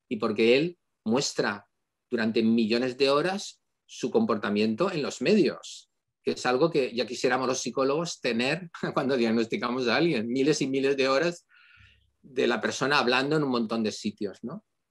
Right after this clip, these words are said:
Pero claro, no es porque a mí no me guste, que no me gusta, es porque yo en él he observado el narcisismo que define a un psicópata, su manipula-, su capacidad de manipular a medio, a medio Estados Unidos.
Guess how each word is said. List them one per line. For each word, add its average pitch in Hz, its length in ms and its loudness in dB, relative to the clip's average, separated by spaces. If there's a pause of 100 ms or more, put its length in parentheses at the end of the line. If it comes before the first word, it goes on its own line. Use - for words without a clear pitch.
(1300)
Pero 120 160 0
claro, 147 240 4
no 135 80 2
es - 100 -4
porque 170 180 0
a 156 60 2
mí 147 80 0
no 123 80 -2
me 104 80 0
guste, 127 320 -4
que 110 100 -4
no 113 100 0
me 107 80 0
gusta, 123 400 -6 (340)
es 110 140 -10
porque 123 240 2
yo 127 100 4
en 135 80 2
él 147 140 4
he 139 40 6
observado 123 520 -2
el 139 100 -4
narcisismo 120 960 -6 (1120)
que 123 100 0
define 110 360 -2
a 160 40 -2
un 160 40 -4
psicópata, 135 640 -8
su - 200 -4
manipula-, 113 580 0
su - 180 -8
capacidad 107 420 -2
de 123 100 2
manipular 123 680 -2
a 107 120 -6
medio, 120 500 2
a - 40 -6
medio 113 240 -2
Estados 117 420 -2
Unidos. 107 500 2